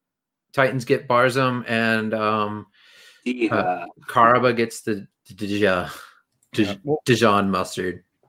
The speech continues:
Speaker 3: Uh, well, remember, they did keep a Rictius, and so this is essentially Karaba's, like, replication of it, and it has the cockpit in the head, like the Rictius,
Speaker 1: Mm-hmm.
Speaker 3: and more
Speaker 2: Weird
Speaker 3: similar to
Speaker 2: thing.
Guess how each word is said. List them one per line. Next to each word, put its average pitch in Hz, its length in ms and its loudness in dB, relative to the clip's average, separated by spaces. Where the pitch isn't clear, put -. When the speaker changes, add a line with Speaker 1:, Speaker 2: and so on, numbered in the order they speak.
Speaker 3:
Uh, 117 120 -6
well, 151 140 2
remember, 156 380 4
they 135 140 2
did 139 180 -2
keep 139 240 -2
a 107 60 -4
Rictius, 95 760 -10
and 98 420 -6
so - 180 -4
this 117 180 -2
is - 300 -8
essentially 110 440 -4
Karaba's, 98 600 -6
like, 90 220 -12
replication 92 800 -10
of 98 160 -12
it, 92 200 -10
and 101 280 -6
it 107 300 -8
has 120 200 -4
the 113 80 -6
cockpit 127 460 -4
in 120 120 -4
the 120 80 -4
head, 104 340 -4
like 110 240 -6
the 95 80 -12
Rictius, 92 600 -14
Speaker 1:
Mm-hmm. 110 240 -4
Speaker 3:
and 143 500 -4
more 151 120 4
Speaker 2:
Weird 147 80 4
Speaker 3:
similar 151 300 8
to - 100 0
Speaker 2:
thing. 107 100 0